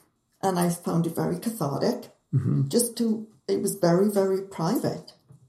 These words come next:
Speaker 1: Um, and then, of course, my, my psychologist wanted to, <laughs> to hear it. So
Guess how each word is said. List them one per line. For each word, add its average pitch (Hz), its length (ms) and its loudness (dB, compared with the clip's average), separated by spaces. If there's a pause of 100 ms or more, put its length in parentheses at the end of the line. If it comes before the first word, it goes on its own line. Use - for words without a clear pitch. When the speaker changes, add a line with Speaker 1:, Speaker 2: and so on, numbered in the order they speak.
Speaker 1:
Um, 165 360 -4
and 165 120 6
then, 160 100 4
of 156 60 -6
course, - 240 -10
my, 156 120 -4 (400)
my 160 80 -4
psychologist 170 640 -6
wanted 160 320 -6
to, - 680 -18
<laughs> 220 100 -2
to - 80 0
hear - 280 -2
it. - 160 -2
So - 720 0